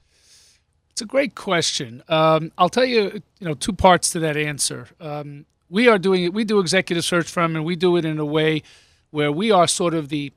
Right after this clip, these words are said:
H R department of most or-, agencies and organizations. And if they have an H R department, we partner with them. And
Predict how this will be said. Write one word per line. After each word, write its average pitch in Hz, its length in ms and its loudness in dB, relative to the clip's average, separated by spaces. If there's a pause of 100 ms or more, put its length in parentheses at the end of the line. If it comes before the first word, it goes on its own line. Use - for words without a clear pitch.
(220)
H 190 220 2
R 170 160 8
department 151 840 0
of 143 140 -4
most 160 360 -2
or-, 165 340 0
agencies 170 720 -2
and 160 100 -2
organizations. 156 800 0
And 151 100 -14
if - 60 -20
they 127 140 -20
have 180 200 -4
an 196 60 -4
H 185 240 -4
R 180 100 2
department, 165 520 -2
we 123 80 -14
partner 190 400 2
with 160 320 -2
them. 165 280 0 (800)
And 202 380 6